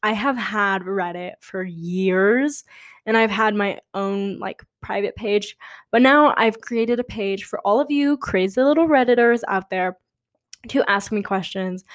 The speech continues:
to engage with me, do whatever. Um, if you would like to help promote this podcast, um, or keep it going, go onto my Anchor, which will be linked anywhere that you're watching this platform, this podcast.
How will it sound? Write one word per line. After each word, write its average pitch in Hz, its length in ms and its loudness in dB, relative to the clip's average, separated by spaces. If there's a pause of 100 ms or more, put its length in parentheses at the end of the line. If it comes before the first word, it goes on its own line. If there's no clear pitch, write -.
(300)
to 349 120 4
engage 226 380 4
with 220 120 -4
me, 208 420 0 (120)
do 214 180 4
whatever. 202 580 2 (400)
Um, 240 220 4
if 254 180 0
you 294 100 2
would 285 120 2
like 262 200 0
to 294 120 -2
help 202 500 0 (120)
promote 233 680 2
this 214 200 -2
podcast, 262 1000 -2 (300)
um, 208 720 -2
or 214 180 0
keep 294 240 -4
it 294 80 0
going, 226 460 0 (420)
go 254 240 4
onto 330 320 2
my 254 160 2 (100)
Anchor, 190 600 -2 (480)
which 196 400 0 (240)
will 220 260 2
be 294 160 2
linked 214 480 -2
anywhere 247 440 4
that 214 200 0
you're 202 260 0
watching 190 300 -4
this 226 120 -6
platform, 190 500 -10 (280)
this 226 220 2
podcast. 196 540 -4